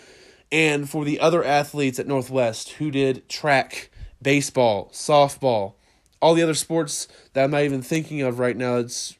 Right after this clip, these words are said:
for Northwest, tennis. Those athletes, their season's done. If you're a senior, it's done. There is no coming back unless the N C double A makes a waiver, and by then,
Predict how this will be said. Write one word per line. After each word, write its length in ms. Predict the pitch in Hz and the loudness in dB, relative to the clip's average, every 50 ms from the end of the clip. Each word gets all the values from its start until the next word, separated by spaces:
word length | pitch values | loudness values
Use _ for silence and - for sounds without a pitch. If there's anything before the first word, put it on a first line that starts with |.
| _ _ - | _ _ -20
for 120 | 127 - 139 | -14 -8 -4
Northwest, 640 | 135 127 120 127 131 123 120 113 113 - - - - _ _ _ | -4 -4 -2 -2 0 0 0 0 -2 -6 -12 -16 -18 _ _ _
tennis. 540 | - - 165 151 131 117 - - - - - _ _ _ _ _ _ _ _ _ _ _ _ _ _ _ _ _ _ _ - - | -8 -6 -4 -4 -4 -4 -6 -8 -10 -12 -14 _ _ _ _ _ _ _ _ _ _ _ _ _ _ _ _ _ _ _ -2 2
Those 180 | 160 185 190 | 4 6 8
athletes, 480 | 185 175 180 180 - 185 185 190 185 - | 8 8 8 6 4 2 2 2 2 0
their 140 | 156 - - | -2 -2 0
season's 340 | - 208 175 170 151 120 | 0 -2 -2 -2 -6 -6
done. 400 | 113 127 131 143 139 110 98 95 _ _ _ _ _ _ _ _ _ _ _ _ _ _ _ _ _ _ _ _ _ _ _ _ _ | -2 -2 0 0 -2 -4 -6 -12 _ _ _ _ _ _ _ _ _ _ _ _ _ _ _ _ _ _ _ _ _ _ _ _ _
If 160 | - 143 123 | -8 -6 0
you're 160 | 135 180 190 | 4 4 4
a 60 | 165 | 4
senior, 560 | - - - 170 170 185 196 208 214 214 - _ _ - | 4 0 -2 -2 -2 0 -2 -4 -4 -6 -10 _ _ -6
it's 140 | 160 139 | -6 -4
done. 360 | 127 143 147 147 127 110 104 - _ _ _ _ _ _ _ _ _ _ _ _ _ _ _ _ | 2 4 4 4 4 0 -4 -10 _ _ _ _ _ _ _ _ _ _ _ _ _ _ _ _
There 160 | - 143 151 160 | -2 2 2 2
is 140 | 156 143 | 2 2
no 240 | 139 127 139 151 151 | 0 0 0 0 0
coming 260 | - 170 156 156 147 | 0 -2 -2 -2 -2
back 440 | 131 143 143 143 143 135 - - - _ _ _ _ _ _ _ _ - | 0 4 4 4 4 2 0 -8 -20 _ _ _ _ _ _ _ _ -8
unless 220 | 123 131 135 123 | -4 -2 -2 -2
the 80 | - 147 | -2 -4
N 80 | 143 135 | -4 -4
C 100 | - 147 | -2 -2
double 300 | 143 135 135 135 143 143 | -2 -2 -2 -2 0 0
A 180 | 143 143 143 | 0 0 0
makes 300 | 131 117 139 139 131 - | -2 -2 -4 -4 -4 -4
a 40 | 135 | -4
waiver, 300 | 123 139 143 143 135 139 | -2 0 0 0 0 -2
and 100 | 131 127 | -2 0
by 160 | 131 139 135 | 2 2 2
then, 380 | 127 127 147 147 147 147 143 | 0 0 0 -2 -2 -2 -4